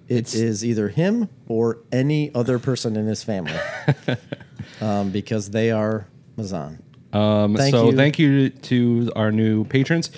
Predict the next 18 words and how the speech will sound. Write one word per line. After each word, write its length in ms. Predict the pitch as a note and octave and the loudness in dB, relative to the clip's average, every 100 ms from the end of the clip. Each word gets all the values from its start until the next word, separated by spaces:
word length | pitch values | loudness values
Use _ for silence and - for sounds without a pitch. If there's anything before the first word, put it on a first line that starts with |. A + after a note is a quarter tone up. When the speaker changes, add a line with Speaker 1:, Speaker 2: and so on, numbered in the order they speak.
| - - | -14 0
Speaker 3:
If 180 | D3 - | 0 2
you 140 | D#3 | 4
would 120 | A3+ | 6
like 180 | D3+ B2+ | 6 4
to 100 | A#2+ | 2
subscribe 400 | - G#2+ A#2+ G#2 | -2 -2 2 2
to 100 | G2+ | 4
our 80 | F#2+ | 2
Patreon, 480 | G#2+ G2 - G#2 G2+ - G#2 | 0 -2 0 -2 -2 -6 -4
uh, 340 | G2 F#2 F2+ | -2 -2 -6
channel, 360 | - G#2 G2+ G#2+ | -4 -2 0 0
it's 260 | G2+ - | -4 -6
patreon 460 | - A2+ - A2 G2+ | -4 -4 0 0 0
dot 180 | F#2+ - | -2 -2
com 220 | G#2 F#2+ | -4 -2
slash 300 | A2 G2 - | -2 -2 -2
snarf 180 | G2 - | -4 -4
comics. 460 | G#2 A#2 D3 - | -2 -2 -2 -6